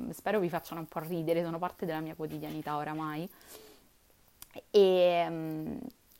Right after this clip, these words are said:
e dicevo, e ho avuto la possibilità di,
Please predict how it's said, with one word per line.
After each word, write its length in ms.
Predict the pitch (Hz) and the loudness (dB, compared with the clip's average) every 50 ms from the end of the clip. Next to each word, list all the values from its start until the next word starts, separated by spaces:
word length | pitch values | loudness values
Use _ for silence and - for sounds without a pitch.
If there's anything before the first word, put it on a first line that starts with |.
| - _ - _ _ _ _ _ _ _ _ _ _ _ _ _ _ _ _ _ - | -20 _ -20 _ _ _ _ _ _ _ _ _ _ _ _ _ _ _ _ _ 0
e 120 | 330 349 359 | 0 2 4
dicevo, 640 | 262 254 - 254 214 180 180 175 175 170 170 170 - | 2 2 4 6 6 6 6 6 6 4 4 2 0
e 100 | - 262 | 2 2
ho 20 | 311 | 4
avuto 200 | 330 381 403 349 | 4 6 6 6
la 100 | 226 196 | 6 6
possibilità 640 | 190 202 - - 214 190 202 214 196 - 226 240 233 | 4 0 -2 -4 -4 -2 -2 -4 0 2 2 2 2
di, 440 | 202 185 180 185 180 185 180 - | 0 -2 -4 -4 -4 -4 -6 -6